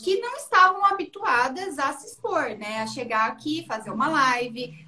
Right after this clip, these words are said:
a abrir um canal no YouTube, começar a, enfim, a se movimentar no digital.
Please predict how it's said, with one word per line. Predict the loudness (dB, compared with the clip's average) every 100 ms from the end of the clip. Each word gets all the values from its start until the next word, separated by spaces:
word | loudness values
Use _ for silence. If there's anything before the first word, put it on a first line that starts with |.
| -2
a | -2
abrir | 0 -2 -4
um | -4
canal | -4 -4 -6
no | -4
YouTube, | -4 -4 -2 0 0 0 -2 -2 -4 -8 -4
começar | -2 4 8 8 4 2
a, | 0 0
enfim, | -4 -4 -6 0
a | 0
se | 2 2
movimentar | 2 2 0 0 4 4 4
no | 0
digital. | -4 -6 -8 -2 -2 0 -4